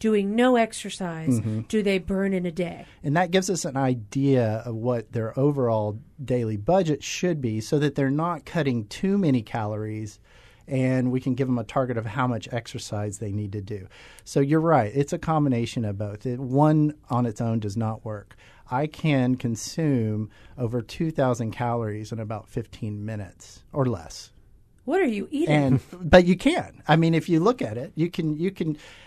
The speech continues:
Speaker 2: and to, you know, that's, that's depending on how vigorous, that's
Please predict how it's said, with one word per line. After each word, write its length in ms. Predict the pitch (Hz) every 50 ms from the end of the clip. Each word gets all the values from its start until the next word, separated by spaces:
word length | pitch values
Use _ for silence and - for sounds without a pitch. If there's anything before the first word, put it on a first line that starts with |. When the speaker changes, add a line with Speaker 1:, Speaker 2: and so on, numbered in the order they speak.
| - - - -
Speaker 2:
and 420 | 175 175 156 160 180 180 170 160 -
to, 520 | - 190 185 170 170 170 165 165 165 160 - - - - -
you 140 | 175 165
know, 100 | 147 139
that's, 340 | 143 175 175 160 - - - - -
that's 420 | 156 151 151 151 147 - - - -
depending 360 | 135 143 151 165 175 160 143
on 120 | 127 117
how 120 | 123 131 113
vigorous, 600 | 98 107 120 160 262 143 101 104 120 135 - -
that's 420 | 160 147 147 147 - - -